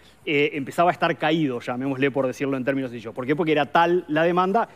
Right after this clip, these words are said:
Claramente lograron un nivel de atracción y un nivel de llamar la atención muy, pero muy importante. La semana pasada anunciaron una versión paga de cuarenta y dos dólares por mes,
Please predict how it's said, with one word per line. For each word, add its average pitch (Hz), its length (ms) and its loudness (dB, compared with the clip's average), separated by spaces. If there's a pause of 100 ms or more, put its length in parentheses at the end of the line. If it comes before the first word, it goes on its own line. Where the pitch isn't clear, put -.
(160)
Claramente 196 560 2
lograron 190 840 2
un 170 240 -2
nivel 165 500 4
de 151 380 0
atracción 165 720 -2
y 156 60 2
un 143 80 0
nivel 143 260 2
de 151 80 0
llamar 139 300 0
la 147 60 2
atención 147 420 -2
muy, 143 180 0
pero 131 180 -4
muy 131 140 -4
importante. 120 420 -8
La - 120 -16
semana 139 280 -2
pasada 180 560 2 (300)
anunciaron 143 880 0
una 139 220 -2
versión 147 580 -2 (160)
paga 185 520 0 (200)
de 127 100 -10
cuarenta 135 440 -4
y - 20 -2
dos 143 220 0
dólares 143 360 0
por 151 220 -2
mes, 180 320 -2